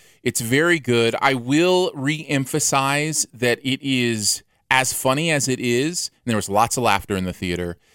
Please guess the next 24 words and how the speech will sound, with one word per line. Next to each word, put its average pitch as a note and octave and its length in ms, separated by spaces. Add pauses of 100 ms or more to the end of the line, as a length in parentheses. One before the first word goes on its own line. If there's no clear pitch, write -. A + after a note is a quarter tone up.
(220)
it C3+ 140
is B2 200
just B2+ 400
that C3 180
much A2+ 240
disturbing G2+ 580
as E2+ 160
well. D#2 480
And A2 680
this B2 340
is C3+ 100
a C3 60
movie A2+ 320
that G#2 160
pulls G#2 240
no F#2 120
punches. E3 640 (320)
It A#2 100
is F#2 100
very G#2 260
bold A2 720 (100)
about G#2+ 320
racism. D#3 720 (120)
Um, F#2+ 500